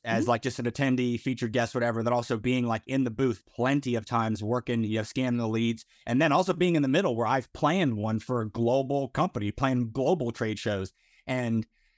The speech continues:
Speaker 1: and it's one of those things where they're interesting to me. And, and, and I, I, I kinda sit on the fence a little bit because I,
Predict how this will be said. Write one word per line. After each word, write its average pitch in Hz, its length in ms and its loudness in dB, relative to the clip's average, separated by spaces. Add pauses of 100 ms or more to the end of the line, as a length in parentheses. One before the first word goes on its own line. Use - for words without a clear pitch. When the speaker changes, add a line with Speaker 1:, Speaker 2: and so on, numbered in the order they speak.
(100)
Speaker 1:
and 151 100 2
it's 143 100 0
one 190 140 2
of - 20 6
those 160 100 2
things 170 200 -2
where 165 100 0
they're 220 160 0
interesting 147 520 -2
to 120 100 -2
me. 107 260 -2
And, 127 160 -2
and, 131 180 -8
and 135 140 -2
I, 156 140 -2
I, 160 380 0
I - 40 -4
kinda 190 240 0
sit 220 220 -2
on 165 80 2
the 131 80 0
fence 160 340 -2
a 151 40 -4
little 113 180 -2
bit 107 180 -2
because 113 220 -2
I, 139 180 0